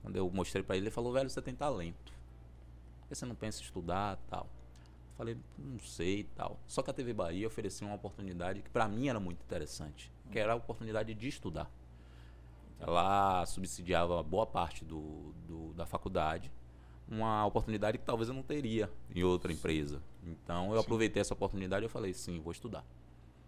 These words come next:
Speaker 1: Estudei jornalismo. Era muito tranquilo, porque eu já vivia o dia a dia ali do jornalismo, então estudar o jornalismo pra mim foi muito, foi muito tranquilo. E durante esse período aí eu fui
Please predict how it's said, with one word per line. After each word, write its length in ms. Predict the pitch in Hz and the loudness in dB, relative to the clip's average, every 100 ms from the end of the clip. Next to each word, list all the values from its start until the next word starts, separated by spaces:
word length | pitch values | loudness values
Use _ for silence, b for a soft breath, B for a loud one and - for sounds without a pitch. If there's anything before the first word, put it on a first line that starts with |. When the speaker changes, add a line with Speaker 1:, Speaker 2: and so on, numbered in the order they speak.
| - - | -18 -6
Speaker 1:
Estudei 320 | - 101 101 | 4 6 8
jornalismo. 560 | 101 95 90 98 113 - B B B B | 8 6 4 2 -2 -4 B B B B
Era 160 | - 98 | 6 8
muito 1200 | 98 120 120 - 123 117 113 107 101 95 90 85 - - | 8 4 2 2 4 4 4 4 4 4 2 0 -4 -8
tranquilo, 460 | - 123 110 117 127 | 0 2 4 4 4
porque 160 | - 95 | 4 4
eu 60 | |
já 120 | 98 | 6
vivia 520 | 101 104 82 90 117 110 | 6 4 2 0 2 2
o 60 | |
dia 180 | 92 90 | 4 4
a 40 | |
dia 220 | 80 85 85 | 4 4 4
ali 100 | 85 | 4
do 80 | |
jornalismo, 480 | 82 82 82 80 85 | 2 2 2 0 -2
então 220 | 78 92 | -2 -2
estudar 380 | 92 - 82 87 | -2 -2 2 2
o 20 | |
jornalismo 340 | 92 87 85 82 | 2 0 -4 -4
pra 100 | - | -4
mim 80 | 87 | -6
foi 140 | - | -4
muito, 500 | 92 92 - 107 98 90 | -4 -4 -6 -6 -4 -4
foi 80 | - | -2
muito 180 | 92 92 | 0 0
tranquilo. 520 | - - - 85 78 - B B B B B - | 0 0 0 0 0 -2 B B B B B 2
E 100 | 143 | 2
durante 500 | 165 170 117 139 113 | 8 10 10 8 2
esse 160 | - | -2
período 420 | 101 90 87 87 90 | 2 2 4 4 4
aí 180 | 92 | 2
eu 120 | 113 127 | 0 0
fui 480 | - 123 131 143 | 2 2 2 0